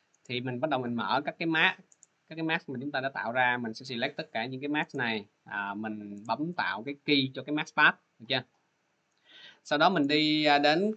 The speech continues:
khi mà mình chuyển qua cái giai đoạn mà, à, cái cô gái số hai xuất hiện, và đến cái giai đoạn này mình sẽ bắt đầu đưa những cái yếu tố,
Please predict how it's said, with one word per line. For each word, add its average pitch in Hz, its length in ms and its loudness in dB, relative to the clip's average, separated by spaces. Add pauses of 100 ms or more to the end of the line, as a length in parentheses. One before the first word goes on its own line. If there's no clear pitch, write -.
khi 151 280 4
mà 120 420 0
mình 117 200 -6 (240)
chuyển 135 220 -4
qua 151 60 -2
cái 156 100 -2
giai 151 80 -2
đoạn 117 260 -6
mà, 110 380 -6 (420)
à, 107 320 -6 (340)
cái 151 140 -8
cô 147 60 -4
gái 139 160 0
số 170 100 -4
hai 135 200 -2
xuất - 180 -8
hiện, 107 260 -6
và 117 460 4 (120)
đến 127 220 -4
cái 180 100 -6
giai 147 100 0
đoạn 120 160 -2
này 120 280 -2
mình 117 220 -8
sẽ 123 120 -8
bắt 151 160 -4
đầu 113 320 2 (440)
đưa 160 320 2
những 135 320 0
cái 151 320 4
yếu 165 300 -2
tố, 156 440 8